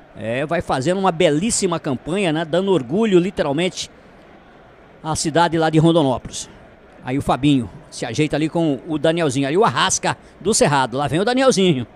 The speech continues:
Dá um tapa nela, busca ali a referência ali do seu companheiro. Ele gira toda a jogada, busca aqui o Lucas.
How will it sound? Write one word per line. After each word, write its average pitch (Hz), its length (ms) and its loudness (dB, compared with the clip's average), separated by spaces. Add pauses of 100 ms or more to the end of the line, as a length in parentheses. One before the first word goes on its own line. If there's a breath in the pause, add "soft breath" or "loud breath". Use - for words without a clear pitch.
(520 loud breath)
Dá - 60 -12
um 143 100 -6
tapa 143 320 -2
nela, 175 240 2
busca 151 320 0
ali 160 160 2
a 151 60 4
referência 151 560 0
ali 151 100 0
do 143 100 -4
seu 139 160 -2
companheiro. 180 500 -2
Ele 175 140 2
gira 165 220 2
toda 185 240 -2
a - 20 2
jogada, 160 380 -2
busca 175 240 -6
aqui 160 120 -4
o 214 40 2
Lucas. 160 480 -2